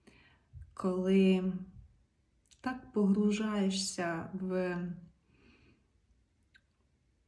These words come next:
пелюшки, де-, дітей, дім, е, рутину, що інколи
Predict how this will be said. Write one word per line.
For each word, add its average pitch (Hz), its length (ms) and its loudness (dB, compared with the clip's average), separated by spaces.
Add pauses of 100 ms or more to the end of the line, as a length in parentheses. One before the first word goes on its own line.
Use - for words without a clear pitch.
(1600)
пелюшки, 208 960 0 (640)
де-, 202 340 2
дітей, 202 840 0 (840)
дім, 196 760 2 (1300)
е, 196 300 2
рутину, 208 800 2 (1700)
що - 200 -6
інколи 214 600 2